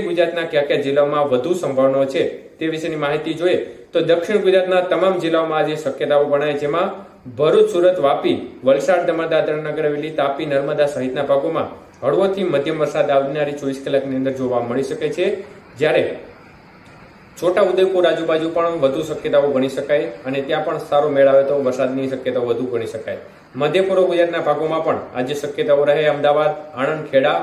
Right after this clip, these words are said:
વડોદરા, નડિયાદ આજુબાજુના ભાગોમાં સારી સંભાવનાઓ રહે. જ્યારે પૂર્વ ગુજરાતના ભાગોમાં પણ છૂટો છવાયો વરસાદનો લાભ મળી શકે અને અમુક વિસ્તારમાં હળવો મધ્યમ વરસાદ પણ જોવા મળી જાય, જેમાં ગોધરા, દાહોદ, પંચમહાલ સહિતના ભાગો હોય, મહીસાગર સહિતના ભાગો હોય,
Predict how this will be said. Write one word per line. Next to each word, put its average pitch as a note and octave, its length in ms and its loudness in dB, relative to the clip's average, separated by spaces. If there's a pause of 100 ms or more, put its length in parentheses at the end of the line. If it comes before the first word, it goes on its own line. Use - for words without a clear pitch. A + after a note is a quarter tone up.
વડોદરા, D3 360 2
નડિયાદ C3 380 2
આજુબાજુના C3 480 0
ભાગોમાં C3 440 -2 (280)
સારી D#3 300 -2
સંભાવનાઓ A#2+ 480 -2
રહે. G#2 200 -2 (380)
જ્યારે C#3 320 2 (440)
પૂર્વ F3+ 240 4
ગુજરાતના F3+ 360 2
ભાગોમાં D#3 440 0
પણ E3+ 160 0
છૂટો E3+ 360 -2
છવાયો E3 320 2
વરસાદનો C#3+ 400 0
લાભ C3 300 2 (320)
મળી C#3 200 -2
શકે D#3 240 -6
અને D3+ 100 -2
અમુક D3 240 -6
વિસ્તારમાં C#3+ 460 -2
હળવો C#3 200 0
મધ્યમ C#3 320 -2
વરસાદ B2+ 300 -2
પણ B2 120 -4
જોવા A#2+ 300 -2 (320)
મળી C3 220 0
જાય, C#3+ 160 2
જેમાં D3+ 360 -4 (260)
ગોધરા, D3 300 2
દાહોદ, D3+ 380 2
પંચમહાલ C#3 500 -2
સહિતના C3 360 -2
ભાગો B2+ 260 -2
હોય, C#3 200 0
મહીસાગર B2+ 480 -2
સહિતના B2 320 -6
ભાગો A#2 240 -6
હોય, C3+ 240 -2